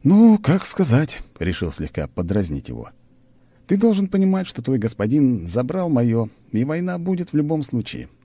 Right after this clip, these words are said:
А на войне ведь все методы хороши, ведь так?» «Именно», оскалился он. «Вот будь я на твоем месте, вообще мог отдать приказ напасть на меня, пока я не стал большой проблемой. Сейчас ночь, пристрелили и закопали.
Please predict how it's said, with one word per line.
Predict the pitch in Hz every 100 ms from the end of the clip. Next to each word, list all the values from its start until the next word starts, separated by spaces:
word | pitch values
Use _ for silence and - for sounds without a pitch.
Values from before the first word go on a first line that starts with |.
| _
А | - 165
на | 160
войне | 165 165 170
ведь | 147 -
все | - 151
методы | 151 160 156 107
хороши, | 101 87 -
ведь | 82 85
так?» | 135 139 _ _ _ _ -
«Именно», | 165 160 165 139 117 85 - _ _
оскалился | 78 - 71 55 - 60
он. | 58 - _ _ _ _ _ _ _ _ _
«Вот | - 214
будь | 156 117 196
я | 151 165
на | 151
твоем | 139 139 151
месте, | 220 - 101
вообще | 92 95 - 120 - 208
мог | 180 151 131
отдать | 120 123 120
приказ | 104 - 117
напасть | 92 90 - 143 -
на |
меня, | 117 110 104 - _
пока | 107 113
я | 110
не | 104
стал | - 107
большой | 95 - 98
проблемой. | 101 98 98 90 - _ _ _ _ _ _
Сейчас | - 190 214 -
ночь, | 101 165 - - _ _
пристрелили | 202 - 185 180 190 165
и | 104
закопали. | 87 82 - 127 120 -